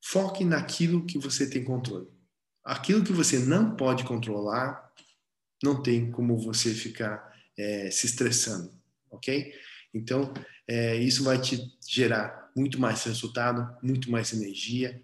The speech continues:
e menos frustração. Beleza? Meu nome é Claudio Kistise, são mais de vinte e cinco anos de negócio,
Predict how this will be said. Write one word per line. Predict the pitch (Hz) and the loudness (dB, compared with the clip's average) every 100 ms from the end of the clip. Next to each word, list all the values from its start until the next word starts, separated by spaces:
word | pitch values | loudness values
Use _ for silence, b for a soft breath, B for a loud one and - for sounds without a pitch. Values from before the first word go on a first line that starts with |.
| _ | _
e | 117 | -6
menos | 107 107 113 113 - - - | -2 -2 -2 -2 -6 -14 -14
frustração. | - 120 117 92 - 90 - _ - | -2 -2 -2 -4 -6 -6 -18 _ 0
Beleza? | 175 202 - - - B B - | 4 4 2 -6 -14 B B 4
Meu | |
nome | 180 170 | 6 6
é | |
Claudio | 170 156 - | 4 2 2
Kistise, | - 165 156 156 - B B | 2 6 6 4 -2 B B
são | - 143 135 | -2 2 4
mais | 139 139 | 4 4
de | 123 | 4
vinte | 147 165 | 4 6
e | |
cinco | - 147 131 | 4 4 4
anos | 135 120 | 2 4
de | 127 | 2
negócio, | 110 101 120 131 - | 2 4 4 4 0